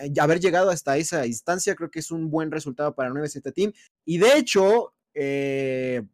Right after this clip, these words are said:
Duki los felicitó. Por, si no estoy mal, creo que ahí nueve Z Team y Duki traen, eh, no sé si van a colaborar o algo, pero de ya de hace algo, algunos cuantos meses ya veo publicaciones ahí del Duco que le, que le,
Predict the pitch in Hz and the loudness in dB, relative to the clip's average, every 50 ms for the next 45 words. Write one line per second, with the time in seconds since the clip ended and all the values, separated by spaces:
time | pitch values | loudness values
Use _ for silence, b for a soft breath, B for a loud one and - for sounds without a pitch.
0 | - - 107 110 120 123 170 247 320 294 - 208 185 156 143 139 139 - - 143 | -20 -20 -18 -12 -2 2 4 4 4 4 2 0 0 2 2 2 0 0 0 0
1 | 139 139 135 131 135 - - 226 254 247 190 156 - 151 - 240 302 381 381 - | 0 0 -2 -4 -4 -2 -2 -2 -2 -2 -4 -10 -8 -6 -4 -2 -2 -2 -2 0
2 | 320 294 277 320 320 - 294 262 - 226 226 247 220 175 151 _ 156 175 226 247 | 0 0 2 2 0 0 -2 -2 0 2 2 2 0 -2 -6 _ -6 -4 0 0
3 | 247 220 - 233 233 226 190 151 208 226 220 196 151 139 196 202 - 202 156 - | 2 2 2 0 0 -2 -2 -4 -4 -6 -6 -6 -4 -4 -4 -6 -6 -10 -8 -2
4 | - 165 180 190 196 185 151 - _ _ _ _ _ _ _ _ _ 131 139 139 | 0 2 2 2 2 -2 -6 -12 _ _ _ _ _ _ _ _ _ -2 0 2
5 | 139 139 139 135 131 131 151 185 190 - 208 - - 151 165 185 185 165 - - | 2 2 2 2 0 0 -2 -4 -4 -4 -4 -2 0 0 2 2 0 -2 -2 -2
6 | - 120 120 117 120 135 147 202 247 277 247 - 285 240 165 156 160 170 170 175 | -2 0 0 2 2 4 4 6 6 6 6 6 6 6 4 4 4 4 4 2
7 | 160 151 147 131 151 147 151 156 160 165 170 190 254 269 262 240 202 - 196 220 | 2 0 -2 0 0 2 2 2 2 2 2 2 2 2 4 2 2 2 2 2
8 | 247 240 226 196 175 175 165 151 - 190 214 214 233 226 202 - 220 233 214 220 | 2 2 0 0 0 -2 -2 0 0 2 2 2 0 0 -2 -2 -2 -2 0 0
9 | 190 160 160 170 196 214 208 240 226 190 180 170 175 180 185 180 - 180 156 147 | -2 0 -2 -2 -2 -2 -2 -4 -2 0 0 0 2 0 -2 -2 -4 -4 -6 -4
10 | 143 143 139 - - 165 165 170 165 165 - b b b b _ _ _ _ 123 | -4 -4 -4 -2 0 0 0 0 0 -2 -4 b b b b _ _ _ _ -2
11 | 135 156 180 180 180 165 160 147 143 135 160 165 - 175 147 - 131 127 127 127 | 0 2 2 2 4 4 2 2 2 0 -4 -6 -6 -6 -6 -6 -6 -4 -4 -4
12 | 123 - - - 131 127 127 127 123 123 123 123 123 120 120 120 120 | -6 -6 -6 -6 -6 -6 -4 -4 -6 -6 -6 -6 -6 -6 -6 -8 -10